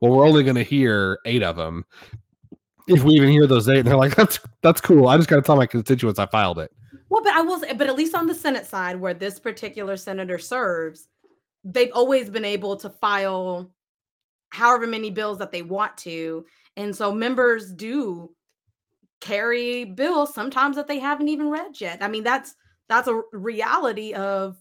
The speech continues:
Speaker 2: when you're working with different, you know, entities. So, I mean, while, yes,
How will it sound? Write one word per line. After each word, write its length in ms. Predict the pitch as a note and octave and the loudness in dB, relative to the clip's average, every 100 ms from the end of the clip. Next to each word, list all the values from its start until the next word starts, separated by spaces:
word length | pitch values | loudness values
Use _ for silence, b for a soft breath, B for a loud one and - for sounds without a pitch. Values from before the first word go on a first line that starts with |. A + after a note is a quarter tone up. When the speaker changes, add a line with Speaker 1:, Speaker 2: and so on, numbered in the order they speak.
| _ _ _ _ _ _ _ | _ _ _ _ _ _ _
Speaker 2:
when 260 | G3 A3 | -8 -6
you're 260 | A3 A3+ G#3 | -2 0 0
working 400 | G#3 A3+ A3+ A3 | -4 -6 -8 -8
with 200 | G#3+ F#3+ | -8 -6
different, 720 | G3+ G#3 G3+ F#3+ F#3 - - _ | -8 -8 -8 -8 -10 -16 -20 _
you 160 | A3 G3 | -10 -6
know, 340 | F#3 F3 F3 - _ - | -4 -6 -10 -18 _ 2
entities. 640 | C4 C4 F#3+ - E3 D#3+ | 2 2 -4 -8 -8 -8
So, 280 | G#3+ F#3+ F#3 B B | -4 -4 -6 B B
I 60 | B3+ | 2
mean, 180 | C4 B3+ | 2 6
while, 300 | C4 B3+ B3 | 8 8 6
yes, 500 | A#3+ A#3+ A#3 - | 2 -2 -2 -10